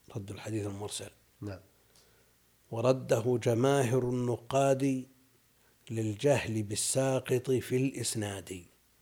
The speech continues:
Speaker 1: ما قلنا أن الت-، المرسل ما يرفعه التابعي إلى النبي عليه الصلاة والسلام.
Speaker 2: بينه وبين النبي صحابي.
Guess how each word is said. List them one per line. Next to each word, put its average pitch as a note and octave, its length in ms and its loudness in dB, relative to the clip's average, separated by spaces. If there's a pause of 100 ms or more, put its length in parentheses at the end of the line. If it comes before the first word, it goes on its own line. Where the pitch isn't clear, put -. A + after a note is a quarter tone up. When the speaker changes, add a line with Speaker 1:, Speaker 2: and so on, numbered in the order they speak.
(1000)
Speaker 1:
ما G#2+ 180 -4
قلنا A#2+ 380 0
أن A2 180 0
الت-، - 420 -6
المرسل A2+ 680 -2
ما A2+ 180 -4
يرفعه A#2 400 -4
التابعي A2+ 520 -2
إلى A2+ 220 -4
النبي A2 300 -6
عليه G#2+ 180 -6
الصلاة G#2+ 340 -6
والسلام. A2+ 500 -8 (260)
Speaker 2:
بينه A2 340 -4
وبين A2 220 -4
النبي A2 580 -4 (760)
صحابي. A2 460 -6